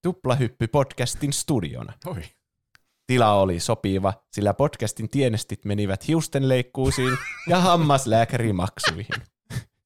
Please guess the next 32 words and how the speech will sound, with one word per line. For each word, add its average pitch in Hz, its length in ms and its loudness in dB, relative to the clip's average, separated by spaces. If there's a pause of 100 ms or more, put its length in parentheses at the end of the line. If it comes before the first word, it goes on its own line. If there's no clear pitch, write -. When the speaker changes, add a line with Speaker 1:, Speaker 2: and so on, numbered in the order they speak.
(680)
Speaker 1:
Varaa 113 340 4
ei 127 160 6
ollut 123 320 0
muuhun. 98 500 -4 (640)
Speaker 3:
Tää 120 100 2
on, 113 100 -6
siis, 131 220 0 (140)
Speaker 1:
Au. 113 100 4 (160)
Speaker 3:
tää - 120 -8
on 127 60 -4
stalkeri, 110 640 2
kun 90 80 0
tää 95 140 4
kirjoittaa 98 320 0
meidän 95 160 2
oikeasta 98 340 0
elämästä 82 480 0
näin 80 160 -2
tarkasti. 92 480 -4
Speaker 1:
<laughs> 139 60 2 (720)
Siis - 120 -8
mä 165 160 4
oikeesti 131 380 0
käyn 107 260 0
töissä 101 460 0
niin 104 340 -2 (180)
Nokian 104 520 -2
vanhassa 135 520 -2 (120)
<laughs> - 140 0
jossakin - 520 -4 (460)
rakennuksessa. 127 920 -2
Niin. 131 200 -10